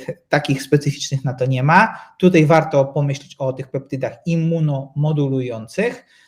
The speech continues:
Natomiast znowu wszystko z, y, z przestrogą i nie możemy oficjalnie zalecać, żeby takich peptydów na pewno w tym przypadku podwyższonego ryzyka stosować.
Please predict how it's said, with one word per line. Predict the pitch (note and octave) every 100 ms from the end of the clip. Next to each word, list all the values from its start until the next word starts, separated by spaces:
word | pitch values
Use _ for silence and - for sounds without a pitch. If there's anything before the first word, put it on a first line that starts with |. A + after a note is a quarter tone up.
| _
Natomiast | A3+ A#3 A3+ G#3+ E3+
znowu | E3+ F3 E3+
wszystko | D3 - D3 D3+
z, | - - -
y, | C#3 C3+ B2+ B2+ B2 B2 B2 B2 B2
z | -
przestrogą | - - - F3 E3 F3 E3+ - _ _ _
i | F#3 F#3
nie | F3 E3
możemy | D#3+ E3+ D#3
oficjalnie | D3+ - D3 D3 C#3
zalecać, | C#3 C#3+ C#3+ C#3+ C#3 B2+
żeby | C#3+ C#3+
takich | B2+ - -
peptydów | C3+ C#3 C3+ C3
na | G3
pewno | A3 F#3 D#3
w |
tym | -
przypadku | C#3+ C#3+ C3+ - C#3+
podwyższonego | C3 C3+ B2 A#2+ A#2+ B2
ryzyka | A2+ G#2+ G2+ G2+ -
stosować. | - G#2 - - - _ _